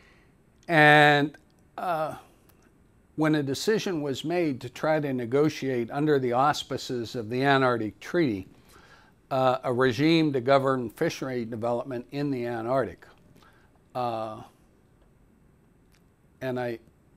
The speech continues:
maybe I'll divert a little bit and, and explain, uh, some of that. It's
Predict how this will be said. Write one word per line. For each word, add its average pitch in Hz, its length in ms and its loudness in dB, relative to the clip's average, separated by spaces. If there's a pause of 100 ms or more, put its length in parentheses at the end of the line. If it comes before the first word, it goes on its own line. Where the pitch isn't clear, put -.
(440)
maybe 160 240 2
I'll 135 200 8
divert 131 360 6
a 127 60 4
little 123 280 2
bit 117 320 -6
and, 120 400 -6
and 123 180 -6
explain, 131 760 -4 (260)
uh, 120 380 -8 (120)
some 131 280 -6
of 110 140 -8
that. 113 340 -6 (1080)
It's 175 480 6